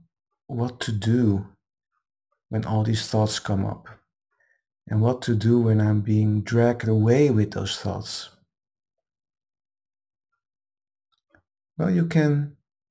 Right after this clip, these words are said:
give those thoughts a name, because that's all what they are. They are thoughts, and in this moment, they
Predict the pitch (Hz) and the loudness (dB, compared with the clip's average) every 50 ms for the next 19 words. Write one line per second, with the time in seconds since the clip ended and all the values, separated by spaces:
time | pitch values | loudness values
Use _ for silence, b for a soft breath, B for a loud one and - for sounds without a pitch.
0 | _ _ _ _ _ _ _ _ _ _ - 139 156 160 165 - - 123 120 117 | _ _ _ _ _ _ _ _ _ _ -2 0 0 0 0 -2 -2 0 0 0
1 | 113 - - 113 107 107 107 107 - - - 101 107 113 131 139 131 110 98 90 | -2 -4 -2 0 2 2 2 0 -2 -2 0 2 2 2 2 2 2 2 0 0
2 | 101 98 - 139 143 143 - - 165 - - - - 143 147 151 139 117 113 113 | -2 -4 -4 -4 -4 -4 -4 -2 -4 -4 -2 -2 0 2 2 2 2 0 -2 -2
3 | - 98 92 90 92 92 98 104 107 - - _ _ _ _ _ _ _ _ _ | -2 -2 0 0 -2 -2 -4 -4 -8 -10 -14 _ _ _ _ _ _ _ _ _
4 | - 123 117 117 113 110 113 - 117 117 127 147 147 - - - - - - _ | -4 -2 0 0 0 0 -2 -2 -2 0 0 -2 -4 -6 -6 -8 -8 -10 -14 _
5 | _ _ _ _ _ _ _ _ _ _ _ _ _ - 135 123 120 120 120 120 | _ _ _ _ _ _ _ _ _ _ _ _ _ -8 -4 -2 0 0 0 -2
6 | 127 - 123 123 127 135 170 190 185 - 143 139 139 151 151 147 151 156 160 160 | -2 -2 -2 -2 0 0 0 0 0 0 0 2 2 4 4 2 2 2 0 0
7 | 160 - - - 123 117 117 117 117 113 117 117 113 - | -2 -6 -4 0 2 2 4 4 2 0 0 -4 -6 -10